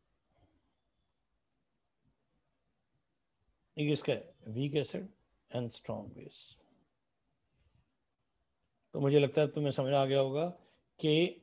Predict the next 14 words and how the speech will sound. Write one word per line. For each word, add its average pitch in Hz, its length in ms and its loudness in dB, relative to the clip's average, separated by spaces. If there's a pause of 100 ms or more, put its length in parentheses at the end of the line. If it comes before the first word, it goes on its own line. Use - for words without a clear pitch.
(100)
सॉल्ट 175 460 10
कैसे 139 260 0
बनाना - 320 -10
है। - 120 -16 (1080)
अब 156 120 4
सॉल्ट 147 320 8
का 139 100 4
फायदा 123 400 4
क्या 143 200 -2
है, 147 120 -6
आइए 117 240 -4
वो 120 140 -2
समझते - 440 -10
हैं। - 80 -18